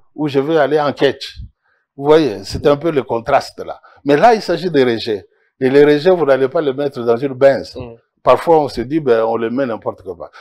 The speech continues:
Speaker 1: Alors, chaque
Speaker 2: C'est un peu comme le rejet à la maison.
Speaker 1: Oui. Chaque décision que vous prenez sur les rejets a un, a une connotation financière,
Speaker 2: Mm.
Speaker 1: une implication financière, parce que le choix que vous prenez, euh, il est plus cher,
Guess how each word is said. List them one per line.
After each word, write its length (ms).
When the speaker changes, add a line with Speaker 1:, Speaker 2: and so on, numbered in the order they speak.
Speaker 1:
Alors, 240
chaque 340
Speaker 2:
C'est 60
un 60
peu 140
comme 200
le 60
rejet 220
à 40
la 100
maison. 380
Speaker 1:
Oui. 300
Chaque 440
décision 600
que 100
vous 280
prenez 400
sur 160
les 120
rejets 400
a 400
un, 180
a 440
une 340
connotation 640
financière, 720
Speaker 2:
Mm. 180
Speaker 1:
une 80
implication 480
financière, 500
parce 220
que 140
le 120
choix 220
que 80
vous 220
prenez, 480
euh, 600
il 180
est 80
plus 200
cher, 380